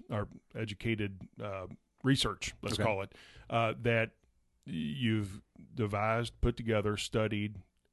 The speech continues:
Speaker 1: and now you've got this vehicle that you think is valued at X based on if it's original,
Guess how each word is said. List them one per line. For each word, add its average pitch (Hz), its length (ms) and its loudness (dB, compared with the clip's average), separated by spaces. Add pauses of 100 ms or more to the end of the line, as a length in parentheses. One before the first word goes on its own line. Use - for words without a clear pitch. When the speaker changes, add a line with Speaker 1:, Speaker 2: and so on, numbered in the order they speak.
(180)
Speaker 1:
and 98 500 -4 (340)
now 101 260 -4
you've 98 260 -4
got 98 300 -2 (140)
this 101 340 -4
vehicle 98 460 -2
that 101 180 -6
you 104 160 -4
think 101 260 -8
is 95 120 -8
valued 98 360 -8
at 101 140 -6
X 98 300 -8
based 101 420 -8
on 101 340 -6 (880)
if 101 160 -8
it's 101 220 -8
original, 113 540 -4